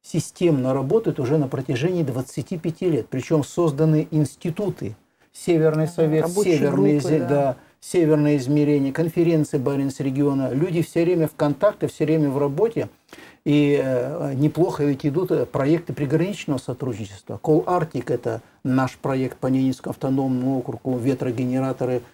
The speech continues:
Speaker 1: в Амдерме. Это телемедицина у нас, э, ряд
Speaker 2: Мгм.
Speaker 1: моментов в Архангельской области есть, по Мурманской и по всем северам.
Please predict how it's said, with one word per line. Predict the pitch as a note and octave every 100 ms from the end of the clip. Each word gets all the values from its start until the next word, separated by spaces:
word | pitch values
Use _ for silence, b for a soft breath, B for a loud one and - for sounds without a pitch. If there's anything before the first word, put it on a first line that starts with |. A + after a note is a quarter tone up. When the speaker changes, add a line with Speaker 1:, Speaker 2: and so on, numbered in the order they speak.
| B
Speaker 1:
в | A2
Амдерме. | C3 A#2+ A2+ A#2+ A#2+ A2+ _ B B B - -
Это | E3+ E3 D3+ C#3 B2+
телемедицина | - E3+ C#3 C#3 C#3 C#3 - C#3+ C3 C3 C3
у |
нас, | B2+ B2+ A#2+ -
э, | - B2+ C3 C#3+ C#3+
ряд | E3 F3+
Speaker 2:
Мгм. | D3
Speaker 1:
моментов | C#3 C#3+ A3 C3
в | B2
Архангельской | C3+ - C#3+ C#3 C3+ B2 C#3+
области | C3+ B2 B2 A#2 -
есть, | C3 C3 -
по | F3
Мурманской | F3 E3 D3 C#3+ C3+ - C3+
и | C3
по | C3+
всем | - F#3
северам. | D#3+ D#3 D3 C3+ G#2+